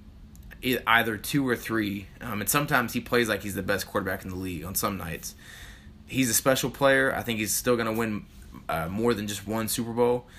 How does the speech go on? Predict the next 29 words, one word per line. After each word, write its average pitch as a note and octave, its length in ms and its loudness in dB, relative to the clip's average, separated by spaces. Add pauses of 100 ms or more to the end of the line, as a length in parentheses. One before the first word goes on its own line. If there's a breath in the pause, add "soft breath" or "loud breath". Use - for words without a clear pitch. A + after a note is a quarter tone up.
(440 loud breath)
Uh, D#2 260 -2
I - 80 0
think G#2 160 -4
he's G2+ 160 -2
so C3 260 6
underrated. A2 540 2
People A2+ 180 0
don't G2+ 140 0
give G#2+ 140 0
him G#2+ 100 -2
enough G2+ 220 -4
credit. A2 480 2
It's F#2+ 160 -4
either, G2+ 520 0
"Oh, A2 140 0
well, A#2+ 320 2
Pete C#3 260 -2
Carroll's B2+ 300 2
a B2 40 -6
good A#2+ 180 -6
coach," B2 340 -2
or, G2 140 -2
"The G2 80 -2
defense A#2 380 0
is G#2+ 100 -6
playing A2+ 320 -2
good A#2+ 160 0
today," B2 380 2
or, F#2 200 -4